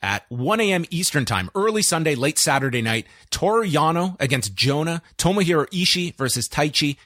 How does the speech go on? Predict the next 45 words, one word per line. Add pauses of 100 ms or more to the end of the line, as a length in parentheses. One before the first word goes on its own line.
Kenta (100)
against
Zack
Sabre
Junior, (120)
and
Shingo
Takagi (180)
against (160)
Juice
Robinson.
So, (400)
um, (500)
I,
I
would
say
for
the
first
night,
I
think
the
big
upset
is
Jeff
Cobb (220)
beating
Okada. (340)
And, (560)
uh,
the
rest
of
this,
I
guess,
d-,
do
you
see
any
other